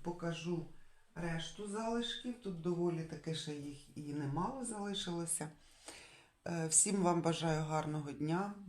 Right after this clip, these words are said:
приємних вихідних. До речі, сьогодні, м, свято Стрітення Господнє, тому я вас вітаю з цим святом.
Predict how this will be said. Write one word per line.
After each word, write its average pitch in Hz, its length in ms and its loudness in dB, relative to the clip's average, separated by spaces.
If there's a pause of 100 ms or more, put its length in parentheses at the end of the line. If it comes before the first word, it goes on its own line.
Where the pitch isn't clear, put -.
(160)
приємних 151 640 0
вихідних. 156 600 0
До 160 140 2
речі, 160 320 0
сьогодні, 151 760 0 (520)
м, 139 260 0
свято 160 480 2
Стрітення 143 640 -2
Господнє, 196 800 0 (600)
тому 165 280 4
я 160 180 4
вас 151 540 0
вітаю 151 540 -2
з - 140 -2
цим 214 160 -4
святом. 208 640 -2